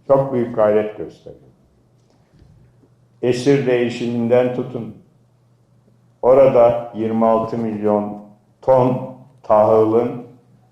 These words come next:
kıskaç içerisinden alınması, ihtiyaç sahiplerine dağıtılması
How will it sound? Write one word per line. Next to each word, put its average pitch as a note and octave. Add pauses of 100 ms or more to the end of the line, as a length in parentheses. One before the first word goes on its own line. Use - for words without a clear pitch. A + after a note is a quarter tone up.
(480)
kıskaç -
içerisinden G#2+
alınması, G2+
ihtiyaç G#2+
sahiplerine G2
dağıtılması F#2+